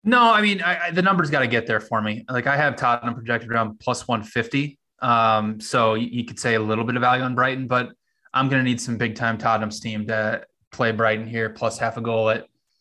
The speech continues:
probably has gotta be about a minus one fifteen, mi-, minus one twenty or better. I just, Brighton, I don't really think they're this bad. You know, they've obviously, the underlying performances have been bad over the last five matches. And, you know, when you go through those, you're like, "Okay,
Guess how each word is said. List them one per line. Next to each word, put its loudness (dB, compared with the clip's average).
probably 4
has 0
gotta 2
be 0
about 2
a -4
minus -4
one -6
fifteen, -4
mi-, -2
minus -4
one -6
twenty -4
or -2
better. 0
I 2
just, -2
Brighton, 4
I 0
don't 2
really 2
think -4
they're -2
this -6
bad. -2
You -8
know, -2
they've -2
obviously, 0
the -2
underlying -2
performances -2
have -6
been -8
bad -2
over -10
the -10
last -4
five 0
matches. -4
And, -10
you -8
know, -6
when -6
you -4
go 0
through 0
those, 0
you're -6
like, -2
"Okay, 0